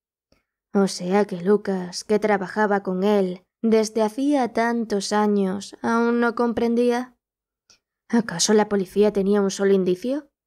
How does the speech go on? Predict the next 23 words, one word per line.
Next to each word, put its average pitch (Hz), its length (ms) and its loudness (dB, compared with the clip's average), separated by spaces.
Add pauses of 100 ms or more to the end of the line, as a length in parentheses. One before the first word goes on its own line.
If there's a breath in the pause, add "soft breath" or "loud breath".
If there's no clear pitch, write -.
Nada, 269 600 0 (200)
ni 269 140 2
un 294 100 4
testimonio». 220 800 2 (1400)
«Matan 220 400 2
a 220 60 2
un 220 140 2
hombre 196 260 0
de 196 120 0
noche 214 300 0
en 196 100 0
el 196 160 4
Bois 214 220 2
de 208 80 -2
Boulogne. 196 540 -2 (720)
No 262 140 0
se 285 120 0
encuentra 285 420 0
el 240 60 2
arma, 190 480 -2
ni 196 200 4
una 202 140 4
huella. 202 440 -4